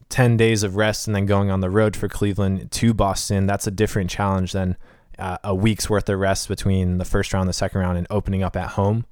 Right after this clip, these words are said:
So if the, if Cleveland gets off at a, to a slow start because they're on the road, maybe Boston will take game one. But as soon as Cleveland clicks,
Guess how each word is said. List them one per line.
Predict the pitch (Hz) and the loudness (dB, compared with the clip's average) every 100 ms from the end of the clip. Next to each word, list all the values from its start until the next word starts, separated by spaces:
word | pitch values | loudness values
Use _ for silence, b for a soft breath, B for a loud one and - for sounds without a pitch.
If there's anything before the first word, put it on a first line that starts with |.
| - - | -18 -6
So | - | -2
if | 104 | 0
the, | 101 95 | -2 -6
if | 113 | -6
Cleveland | - 104 101 | -2 2 2
gets | 98 - | 0 -2
off | 98 95 | -2 0
at | 98 | -2
a, | 95 - - | -4 -8 -14
to | - 98 | -6 -4
a | |
slow | - 110 95 | -2 0 2
start | - - 117 120 113 | 2 2 2 2 -2
because | 78 - 107 95 | -8 -8 -4 -2
they're | 98 | 0
on | 95 | 0
the | 92 | 0
road, | 98 104 101 92 b b b - | 0 2 2 -2 b b b 0
maybe | 107 117 113 | 2 4 4
Boston | 107 107 - 104 | 2 0 0 0
will | |
take | - 110 | 2 0
game | 101 107 104 | 2 2 2
one. | 107 107 104 | 2 2 2
But | 101 | 0
as | 101 | 0
soon | - 135 | 2 2
as | 127 | 2
Cleveland | - 110 101 95 | 2 0 0 -2
clicks, | - 107 - - - | 0 0 0 -4 -6